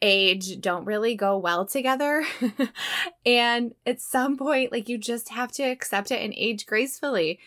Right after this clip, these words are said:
Just let go of conforming to all of those quote unquote norms that society places on us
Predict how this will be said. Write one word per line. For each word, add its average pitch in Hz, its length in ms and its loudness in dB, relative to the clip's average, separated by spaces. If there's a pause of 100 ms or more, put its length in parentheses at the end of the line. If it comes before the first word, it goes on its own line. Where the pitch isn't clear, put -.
(240)
Just 262 280 0
let 269 240 0
go 254 480 4
of 208 280 2
conforming 208 880 -2
to 208 180 0
all 196 200 4
of 208 60 -2
those 190 220 0
quote 208 240 0
unquote 202 460 0
norms 175 640 0
that - 120 -6
society 196 500 -2
places 180 460 -4
on 160 240 0
us 170 260 -2